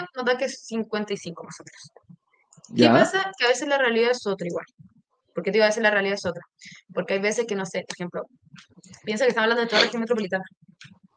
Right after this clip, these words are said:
Speaker 1: Estamos
Speaker 2: <clears throat> Ya.
Speaker 1: abarcando Las Condes, La Cisterna,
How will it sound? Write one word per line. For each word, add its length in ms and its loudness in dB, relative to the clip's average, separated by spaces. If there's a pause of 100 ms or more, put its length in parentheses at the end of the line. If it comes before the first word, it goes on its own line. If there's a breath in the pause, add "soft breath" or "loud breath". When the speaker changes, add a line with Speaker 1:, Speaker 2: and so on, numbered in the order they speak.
(120)
Speaker 1:
Estamos 240 6
Speaker 2:
<clears throat> 220 6
Ya. 80 12
Speaker 1:
abarcando 560 4 (760)
Las 140 -10
Condes, 420 2 (220)
La 120 0
Cisterna, 380 -6